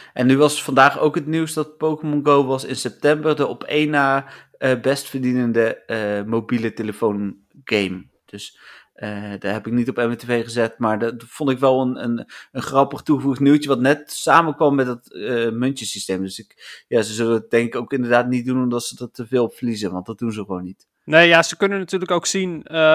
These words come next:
Speaker 2: waar, eh, de muntjes, eh, het meest worden gekocht of in welk land. En als ze
Speaker 1: Ja.
Speaker 2: zien dat in de testlanden, ehm, ja, er minder muntjes worden gekocht, eh, helemaal in vergelijking met voor het nieuwe systeem, dan ja.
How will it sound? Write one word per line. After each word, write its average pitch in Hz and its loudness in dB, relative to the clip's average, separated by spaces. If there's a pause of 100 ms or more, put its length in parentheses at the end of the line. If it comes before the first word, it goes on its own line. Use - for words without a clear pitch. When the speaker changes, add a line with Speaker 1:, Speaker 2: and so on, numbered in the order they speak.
(340)
Speaker 2:
waar, 156 4
eh, 147 -8
de 143 -2
muntjes, 147 -4
eh, 131 0
het 135 -6
meest 147 2
worden 139 -2
gekocht 147 -2
of 135 -6
in 135 -4
welk 131 2
land. 135 2
En 123 -6
als 131 -6
ze 143 -8
Speaker 1:
Ja. 127 -6
Speaker 2:
zien 139 -2
dat 131 -2
in 127 -4
de 127 -8
testlanden, 131 0
ehm, 127 -2 (420)
ja, 127 2
er 120 -6
minder 151 2
muntjes 135 -4
worden 131 -4
gekocht, 139 -4
eh, 127 -2
helemaal 135 2
in 127 -6
vergelijking 131 -2
met 123 -4
voor 160 -2
het 139 -8
nieuwe 131 -8
systeem, 131 -8
dan 120 -6
ja. 127 -10